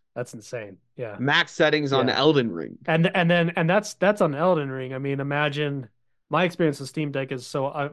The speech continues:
Speaker 1: when I play
Speaker 2: Well, playing little indies.
Speaker 1: when I play Red Dead
Speaker 2: You
Speaker 1: two
Speaker 2: play for hours.
Speaker 1: on the Steam Deck, I get maybe an hour and a half
Speaker 2: Oh.
Speaker 1: of battery life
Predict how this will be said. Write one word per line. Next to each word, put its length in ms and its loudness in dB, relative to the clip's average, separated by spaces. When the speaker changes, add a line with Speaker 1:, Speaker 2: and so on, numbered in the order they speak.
Speaker 1:
when 180 -2
I 120 2
play 280 -2
Speaker 2:
Well, 100 4
playing 260 2
little 200 6
indies. 760 0
Speaker 1:
when 200 0
I 140 4
play 320 0
Red 260 -4
Dead 300 -6
Speaker 2:
You 80 -6
Speaker 1:
two 0 -
Speaker 2:
play 180 0
for 140 -6
hours. 540 -4
Speaker 1:
on 180 -2
the 60 -6
Steam 260 -4
Deck, 200 -2
I 120 -4
get 180 -4
maybe 280 -4
an 80 -6
hour 160 -4
and 100 -4
a 40 -2
half 60 0
Speaker 2:
Oh. 420 -2
Speaker 1:
of 120 -10
battery 320 -8
life 300 -14